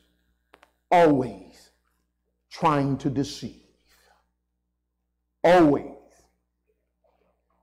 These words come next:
desperately wicked. That's why we always have to hang on to God's unchanging hand.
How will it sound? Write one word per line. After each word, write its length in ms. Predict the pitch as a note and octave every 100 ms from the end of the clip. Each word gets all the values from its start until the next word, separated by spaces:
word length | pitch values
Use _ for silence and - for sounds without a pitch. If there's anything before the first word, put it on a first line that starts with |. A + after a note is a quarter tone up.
| A#2
desperately 760 | E3+ D#3 - D#3 D3 C#3+ C#3 C3 - _ _
wicked. 520 | B2 C3+ G2+ - D#2+ _ _ _ _ _ _ _ _ _
That's 260 | - A3 -
why 260 | A2+ - - - _ _ _ _ _ _ _ _ -
we 160 | C#3 -
always 520 | - A3 F3+ C#3 A2+
have 300 | - C#3+ -
to 80 | - - _ -
hang 260 | A3 A#3
on 440 | G#3 A3+ G#3+ C#3 G#2+ - _ _ _ _ _ _ _
to 60 | - G#2
God's 500 | G3+ F3+ A#2 - - -
unchanging 760 | A#2 A2 - D#3 C#3+ C3 C#3
hand. 400 | B2+ B2 A2+ -